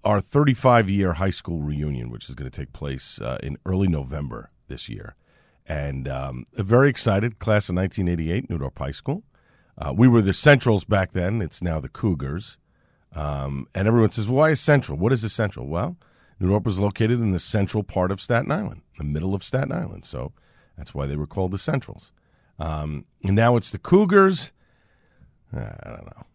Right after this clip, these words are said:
I'll always be a Central, so let's put it that way. Although I am a little annoyed with my former high school. I've had s-, f-, some fairly decent success over the years. Never once have they picked up the phone and called me and said, "Oh, would you like to come back for an alumni day?" or,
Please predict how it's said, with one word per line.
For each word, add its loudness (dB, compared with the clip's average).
I'll 8
always 6
be 0
a -2
Central, -4
so -4
let's -8
put -6
it -10
that -8
way. -10
Although 4
I 6
am 8
a 10
little 10
annoyed 6
with -4
my 2
former 2
high 0
school. -4
I've -4
had 2
s-, -12
f-, -20
some 0
fairly 2
decent 0
success -4
over 2
the 2
years. -2
Never 6
once 4
have -2
they 0
picked -4
up -2
the -10
phone 0
and -2
called -2
me 0
and -4
said, -6
"Oh, 0
would -4
you -4
like -4
to -20
come -4
back -2
for -8
an -6
alumni -4
day?" -6
or, -10